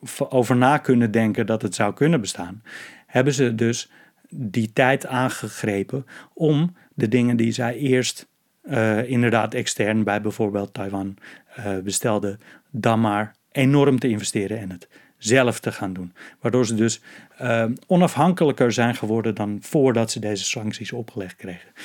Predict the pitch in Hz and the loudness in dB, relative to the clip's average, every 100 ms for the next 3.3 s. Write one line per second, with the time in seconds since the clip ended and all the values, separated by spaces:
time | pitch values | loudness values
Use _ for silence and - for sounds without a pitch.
0 | - - 120 113 143 139 113 143 165 185 | -18 -6 0 2 2 0 2 4 4 2
1 | 180 151 147 - 131 120 120 - - - | 0 -2 -2 -2 0 2 0 -4 -20 0
2 | 139 131 117 113 - 113 107 120 127 123 | 2 4 4 2 0 -2 0 -2 -2 -2
3 | 120 - 98 | -2 -6 -10